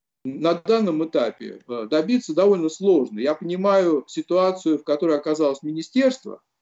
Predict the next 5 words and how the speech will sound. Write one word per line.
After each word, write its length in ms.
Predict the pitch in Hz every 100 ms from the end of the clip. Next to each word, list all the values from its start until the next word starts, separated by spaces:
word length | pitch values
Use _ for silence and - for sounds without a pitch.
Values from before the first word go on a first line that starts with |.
| _ _
поскольку 440 | - 147 185 180
оно 340 | 143 156 170 156
является 560 | 147 151 165 156 156
заложником, 840 | 131 151 170 170 160 139 139 131 - 127
э, 420 | 123 120 113